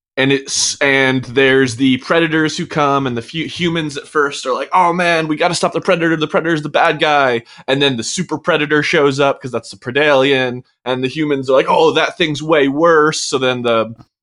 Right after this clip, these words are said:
the regular Predator is trying to kill the Super Predator, and the humans are trying to kill the Super Predator.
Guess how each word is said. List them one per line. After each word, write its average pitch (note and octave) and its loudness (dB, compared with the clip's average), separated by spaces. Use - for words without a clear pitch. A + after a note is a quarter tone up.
the A#2+ 2
regular D3 4
Predator C#3 2
is C3 0
trying C3+ -4
to C3 -6
kill C3+ -4
the C3 -8
Super C#3 -8
Predator, B2+ 0
and A2+ -2
the G#2+ -10
humans C#3 -2
are C3 -10
trying C3 -2
to B2+ -4
kill C3+ -2
the A#2+ -8
Super - -14
Predator. B2+ -2